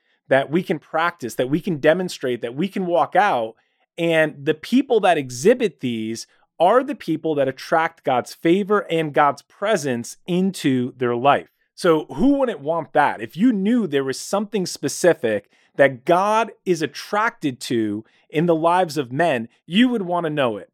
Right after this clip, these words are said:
So I wanna read you briefly two verses right now out of Isaiah sixty-six. This is verse one and two, and this is gonna give us a really vital piece of information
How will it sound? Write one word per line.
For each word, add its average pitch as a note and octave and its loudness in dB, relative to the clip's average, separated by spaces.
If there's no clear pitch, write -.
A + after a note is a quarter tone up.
So D#3+ 2
I D#3+ 4
wanna B3 2
read F#3+ -2
you F#3 -4
briefly D3+ -2
two A#3+ 0
verses F#3 0
right D3+ 2
now C3 -2
out C3 -2
of C3 0
Isaiah C#3 2
sixty-six. C#3 -2
This C#3 -6
is E3+ -6
verse E3 -2
one C3 -4
and B2 -6
two, D3 0
and C#3 -8
this G3+ 4
is A#3 -6
gonna G3+ -2
give D3+ 2
us B2+ 2
a C3 -8
really E3 -2
vital D#3+ 2
piece G3 -10
of E3+ -6
information C3+ -6